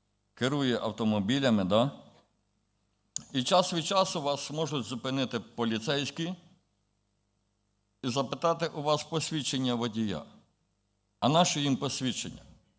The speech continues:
Так ви ж керуєте автомобілем. О, посвідчення водія багато що означає. Якщо ви отримали посвідчення водія, це означає, що ви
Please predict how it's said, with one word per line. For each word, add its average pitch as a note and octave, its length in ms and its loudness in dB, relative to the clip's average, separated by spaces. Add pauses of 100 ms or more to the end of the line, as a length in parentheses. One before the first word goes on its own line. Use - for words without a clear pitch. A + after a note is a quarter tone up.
Так G#2 180 -8
ви C#3 100 -2
ж C#3+ 100 -6
керуєте D3+ 500 -2
автомобілем. D3+ 720 -4 (1600)
О, D3+ 320 4
посвідчення A#2+ 720 0
водія F#2+ 460 0
багато F#2+ 400 -2
що - 280 -8
означає. F#2+ 640 -4 (720)
Якщо C#3+ 320 0
ви G#3 80 0
отримали F#3 520 0 (160)
посвідчення E3 600 -2
водія, C3+ 640 0 (400)
це D#3+ 140 2
означає, D#3 840 2
що C#3+ 460 0
ви F3 360 2